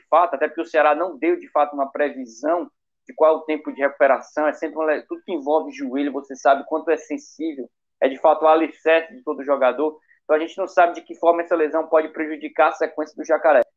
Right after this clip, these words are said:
mas o que eu vi dele, principalmente nos últimos dois jogos, me impressionou bastante, um jogador forte, jogador que se tornou alternativa, e ele não vinha atuando não só nesses últimos dois jogos,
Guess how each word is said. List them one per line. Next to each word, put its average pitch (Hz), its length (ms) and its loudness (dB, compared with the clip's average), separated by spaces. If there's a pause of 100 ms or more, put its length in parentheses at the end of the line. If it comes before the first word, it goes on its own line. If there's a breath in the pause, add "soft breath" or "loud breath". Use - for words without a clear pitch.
(200)
mas 147 180 2
o 165 80 -2
que 196 120 0
eu 214 140 4
vi 202 200 -6
dele, 156 340 2 (380)
principalmente 175 640 -2
nos 165 100 -8
últimos 151 340 -8
dois 160 280 2
jogos, 151 320 4
me 165 100 -2
impressionou 160 420 0
bastante, 170 500 0
um 127 60 -12
jogador 135 400 2 (120)
forte, 175 380 4 (280)
jogador 151 260 4
que 151 60 -18
se - 80 -20
tornou 151 260 2
alternativa, 160 640 0
e 165 80 -2
ele 202 140 0
não 226 180 -2
vinha 196 180 0
atuando 190 280 -2
não 220 160 -4
só 185 160 0
nesses - 180 -8
últimos 214 280 -14
dois 233 180 0
jogos, 156 300 4